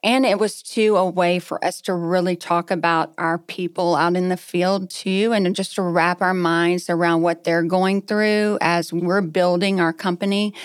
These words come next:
It was a great way for us to also kinda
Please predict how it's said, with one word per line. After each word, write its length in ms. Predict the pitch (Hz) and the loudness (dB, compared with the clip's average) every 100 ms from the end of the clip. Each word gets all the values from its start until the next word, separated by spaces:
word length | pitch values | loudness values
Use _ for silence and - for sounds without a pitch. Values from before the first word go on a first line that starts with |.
| - - - - | -16 -18 -10 -2
It 60 | |
was 180 | 202 196 | -2 0
a 60 | 180 | -2
great 420 | 151 180 185 180 | 0 0 0 0
way 220 | 180 180 | 0 0
for 200 | 175 185 | -2 -2
us 200 | 175 - | -2 -2
to 160 | - - | -10 -6
also 680 | 175 170 - - 185 185 175 | -2 -2 -4 -2 0 0 -2
kinda 500 | - 190 180 170 165 | -4 -2 2 2 0